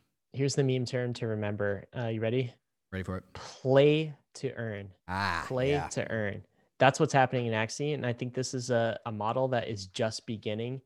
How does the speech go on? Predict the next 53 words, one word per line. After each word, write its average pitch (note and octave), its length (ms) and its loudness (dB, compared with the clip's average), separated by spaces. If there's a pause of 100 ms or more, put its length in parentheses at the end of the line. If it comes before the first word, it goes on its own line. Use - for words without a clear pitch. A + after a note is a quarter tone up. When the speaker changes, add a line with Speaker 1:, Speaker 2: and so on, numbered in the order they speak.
Speaker 1:
that A#2 140 -6
crypto, A#2+ 480 -4 (160)
uh, A2 200 0
game A2+ 220 -2
studios B2 380 -2
are A2 60 -2
really A2+ 200 -2
pioneering. G#2+ 640 -2
I G#2 60 2
expect - 340 -4
to G#2+ 60 -10
see - 140 -6
a G2 80 -6
lot G#2 220 -2
more. G#2+ 180 -4
I G2+ 60 -4
expect C3 320 -2
to A#2+ 80 0
see B2 120 0
more A2+ 240 4
from, G#2+ 180 -4
like, G2+ 200 0
even G#2+ 160 -6
Gods G#2+ 300 0
Unchained A2 340 -2
in G2 80 -4
the F#2+ 60 -6
future G#2+ 440 -10 (320)
Speaker 2:
Totally. G#2 200 -6 (180)
Speaker 1:
around G2 300 -6
that. G2+ 200 -8 (440)
All C3+ 100 6
right, B2 300 4
David, C3+ 400 4
uh, B2 260 4 (100)
Bitcoin E3+ 360 8
world, C#3 500 8
there's D3+ 240 6
really G3+ 300 8
not G#3+ 240 4
too F3 120 0
much E3 280 0
to B2+ 100 -4
talk C#3+ 300 4
about A#2 280 8
this - 220 0
week. A2+ 360 0 (440)
Uh, A#2+ 300 4
all D3 180 6
is B2+ 140 2
quiet B2+ 340 4
in, A#2 160 0
in, A#2 320 -2